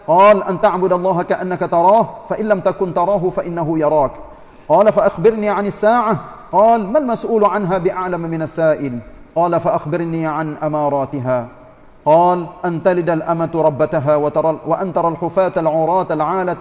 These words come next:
رعاء الشاء يتطاولون في البنيان." ثم قال: "ثم انطلق، فلبثت مليا، ثم قال لي: 'يا عمر، أتدري من السائل؟' قلت: 'الله ورسوله أعلم.' قال:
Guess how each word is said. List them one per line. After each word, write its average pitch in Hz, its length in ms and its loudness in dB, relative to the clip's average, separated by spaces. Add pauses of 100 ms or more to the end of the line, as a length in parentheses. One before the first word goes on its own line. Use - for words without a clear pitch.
رعاء 156 440 -4
الشاء 196 420 2
يتطاولون 202 720 0
في 190 100 0
البنيان." 208 500 0 (920)
ثم 226 320 0 (160)
قال: 226 400 4
"ثم 233 200 -2
انطلق، 170 520 -2 (320)
فلبثت 240 400 -4
مليا، 214 560 0 (320)
ثم 190 240 -2
قال 175 260 0
لي: 170 380 -4 (200)
'يا 285 120 0
عمر، 170 500 0
أتدري 202 380 -2
من 175 160 -6
السائل؟' 247 680 -2 (360)
قلت: 269 320 0
'الله 208 360 4 (120)
ورسوله 180 480 2 (160)
أعلم.' 151 440 0 (300)
قال: 180 380 4